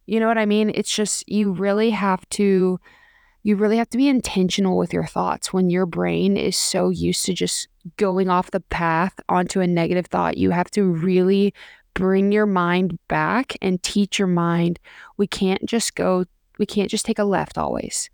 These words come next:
And sometimes it's even just being neutral. Like, what if today is just okay? What if it's just an okay today? No good, no bad. Like, we're just having an okay day, and that's okay too. It doesn't always have to be the worst thing that's ever happened.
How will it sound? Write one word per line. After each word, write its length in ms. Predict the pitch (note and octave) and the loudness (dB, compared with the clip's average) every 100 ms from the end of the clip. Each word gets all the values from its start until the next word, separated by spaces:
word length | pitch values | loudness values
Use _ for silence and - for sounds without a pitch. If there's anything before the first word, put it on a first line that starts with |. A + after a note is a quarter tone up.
| _ _ _ | _ _ _
And 120 | - A3 | -4 0
sometimes 320 | D4 G#4 A#4+ | 0 0 0
it's 180 | G4 - | 0 2
even 220 | F4 F4 | 2 4
just 200 | D4 C4+ | 2 2
being 260 | D4 C#4 F#3+ | 2 4 4
neutral. 600 | F#3 D4 - - - - _ _ | 2 0 -2 -2 -4 -12 _ _
Like, 120 | - - | -6 -2
what 120 | E4+ | -2
if 60 | |
today 160 | - G4+ | 0 2
is 160 | G#4 - | 4 2
just 200 | F#4+ F#4 | 0 -2
okay? 540 | F4 D#4 F4 - - _ _ - | 0 0 0 -4 -12 _ _ -4
What 100 | G#3+ | -2
if 100 | A#3+ | -2
it's 120 | A#3 | -2
just 160 | B3 | 0
an 100 | D4 B3+ | 0 0
okay 320 | C4 - F4+ | 0 0 2
today? 240 | A3+ C#3+ - | 2 0 -2
No 200 | E3 E3+ | 0 0
good, 220 | F#3 B3+ | 0 0
no 160 | B3+ C4 | 0 0
bad. 460 | D#3 D3+ D#2 F#3 - _ - | 0 -2 -4 -8 -16 _ -6
Like, 140 | F#3+ | -4
we're 80 | G3+ | -2
just 140 | - | -2
having 180 | B3+ B3 | 0 0
an 100 | A3 | 0
okay 340 | - G#3 A3+ G#3+ | 0 -2 0 0
day, 180 | A3 E3+ | 0 0
and 100 | E3+ | 0
that's 200 | F3+ B3 | 0 -2
okay 260 | - C4+ | -2 -2
too. 420 | B3+ - C4+ E3 - - - _ | 0 2 2 0 -6 -14 -20 _
It 120 | - G3+ | -6 -2
doesn't 260 | B3 E4 - | -2 -2 -2
always 460 | G#3 G#3+ A#3+ B3 B3 | 2 2 4 2 0
have 180 | G#3+ - | -2 -2
to 80 | G3+ | 0
be 120 | G#3+ | 2
the 200 | F#3+ G3 | 2 2
worst 800 | E3 D#3+ E3 F#3 A3 - - - | 0 0 0 2 2 0 -4 -2
thing 220 | G3 F#3 | 0 0
that's 180 | F3+ F#3 | 0 0
ever 220 | F3 F3 | 0 0
happened. 500 | E3 D#3 - - | 0 -2 -2 -4